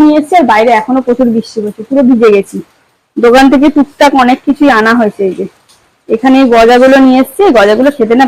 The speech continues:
বেশ ভালো লাগে। এই যে অনেক দিন ধরে আমাদের দিকে আমি খুব একটা দেখি না, এই যে এগুলো খুব ভালো লাগে খেতে। এটা নিয়ে এসেছি আমুল দুধ, এখানে আছে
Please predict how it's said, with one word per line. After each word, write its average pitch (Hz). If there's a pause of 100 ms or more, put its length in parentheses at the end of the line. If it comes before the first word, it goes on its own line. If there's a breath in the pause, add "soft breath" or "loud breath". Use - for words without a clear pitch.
বেশ 233 (140)
ভালো 196
লাগে। 185 (1600)
এই 392
যে 208 (520)
অনেক 247
দিন 302
ধরে 403
আমাদের 294
দিকে 359
আমি 330
খুব 294
একটা 294 (100)
দেখি 262
না, 233 (200)
এই 196
যে 190
এগুলো 226 (100)
খুব 285 (100)
ভালো 196
লাগে 185
খেতে। 185 (720)
এটা 233
নিয়ে 254
এসেছি - (720)
আমুল 240 (140)
দুধ, 302 (680)
এখানে 254
আছে 285